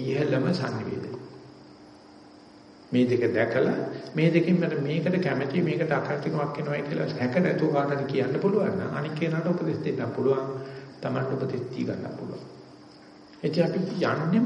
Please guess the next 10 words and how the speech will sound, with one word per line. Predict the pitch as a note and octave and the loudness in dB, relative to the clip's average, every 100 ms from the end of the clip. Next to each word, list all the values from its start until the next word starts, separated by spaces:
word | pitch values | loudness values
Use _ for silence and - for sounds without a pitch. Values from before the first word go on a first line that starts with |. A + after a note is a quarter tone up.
| C4+ | 4
පූර්ව | G#3 A3 A#3 | 4 6 8
නිගමන | A3+ A#3 B3 B3 | 8 8 8 8
සහිතව. | E3+ D3+ - - - - - - - - - - - - - - - - - - - - - - - - - | 6 4 2 -2 -4 -10 -8 -8 -8 -14 -20 -20 -20 -20 -20 -20 -20 -20 -20 -20 -20 -20 -20 -20 -20 -18 -2
ලැබෙන | - - F#3+ | 2 8 8
ලැබෙන | F#3 F#3 E3 | 8 6 4
එකට | D#3+ D#3 D#3 | 4 2 2
එක්ක | - | 2
කතන්දර | C3+ D3+ D#3 E3 | 0 0 2 4
ගොතන | D#3 D3+ C3+ | 4 4 2
මිසක් | A#2+ B2 F3+ - | 2 2 0 0